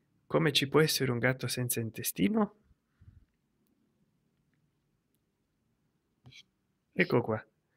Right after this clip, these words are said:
Vi ho dimostrato come cenare con trippa al sugo con patate.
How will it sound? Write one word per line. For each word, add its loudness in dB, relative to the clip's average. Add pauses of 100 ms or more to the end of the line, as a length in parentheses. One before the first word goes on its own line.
(1300)
Vi 6
ho 6
dimostrato 0 (2250)
come 6
cenare 0 (840)
con 0
trippa 0
al 2
sugo -4 (680)
con -4
patate. -8